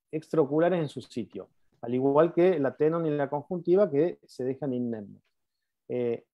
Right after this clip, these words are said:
es, eh, fundamental, al igual que la evisceración, el cierre por planos, y la indicación, la indicación de la enucleación es en todo tumor ocular, como se hablaba recién, los retinoblastomas es una indicación, los melanomas es otra indicación,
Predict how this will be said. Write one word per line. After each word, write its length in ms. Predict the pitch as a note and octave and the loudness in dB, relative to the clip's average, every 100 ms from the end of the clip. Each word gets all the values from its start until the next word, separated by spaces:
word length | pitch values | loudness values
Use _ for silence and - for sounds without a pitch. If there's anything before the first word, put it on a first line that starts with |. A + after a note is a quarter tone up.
| - | -6
es, 360 | D3+ - - _ | -6 -6 -20 _
eh, 260 | B2+ A#2 A2 | -8 -6 -8
fundamental, 640 | - F#3+ F3+ C#3+ C#3+ C#3+ F3+ | -2 0 2 0 2 4 4
al 100 | B2+ | 4
igual 300 | A#2 C#3 C3 | 0 -2 -2
que 100 | B2+ | -4
la 60 | A#2 | -6
evisceración, 580 | A#2 A2+ B2 A#2+ D#3+ B2+ | -6 -6 -6 -2 -2 -2
el 100 | G#2+ | -4
cierre 280 | - C3+ | -4 -4
por 360 | C#3 - B2+ A#2+ | -4 -6 -6 -2
planos, 480 | G3 F#3 D#3 G3 - _ _ _ _ - | 2 2 2 -4 -10 _ _ _ _ -4
y 300 | F#3+ G#3+ - | 0 0 0
la 200 | C3+ C#3 | 2 2
indicación, 1040 | G3 G3+ D3+ - C#3+ - F#3+ E3 G3 F#3+ _ | 2 0 -2 -2 -4 0 2 2 0 -8 _
la 120 | A#2 | -12
indicación 640 | B2 C#3 D3 C#3 C3 D#3 D3 | -10 -8 -2 -2 0 0 0
de 60 | |
la 80 | B2 | 0
enucleación 680 | B2 B2+ C#3 C3 E3 F3+ F#3+ | 0 0 -2 -2 -2 -2 -2
es 260 | C#3 D#3+ - | -2 -2 -4
en 160 | B2 B2 | -12 -2
todo 280 | D#3+ D#3 - | 2 2 -2
tumor 300 | - D3 E3 | -6 -2 0
ocular, 380 | D3+ - E3 C3 | 0 0 0 0
como 460 | A#2 A#2 A2+ A2+ A#2 | -2 -6 -8 -8 -12
se 160 | - A#2+ | -10 -4
hablaba 260 | B2 D3 | 0 2
recién, 500 | C3 C3+ - D#3+ D#3+ | 2 -2 -4 -4 -2
los 160 | C3+ A2+ | -4 -4
retinoblastomas 760 | A#2 - C3+ C3 - E3+ D3+ A#2 | -6 -6 -4 -4 0 0 0 -4
es 120 | A#2 | -8
una 200 | A#2+ A#2+ | -6 -6
indicación, 600 | A#2 C3+ C3+ F#3 F#3 F#3+ _ _ _ B2 | -6 -6 -4 -2 -2 -4 _ _ _ -6
los 120 | A#2+ | -4
melanomas 580 | B2 B2 D3 E3+ C#3 A2 | -2 0 2 0 0 -4
es 180 | A#2+ | -6
otra 200 | B2+ B2+ | -6 -4
indicación, 640 | B2 A#2+ C#3 C#3 F3+ E3 | -4 -2 -2 0 0 -2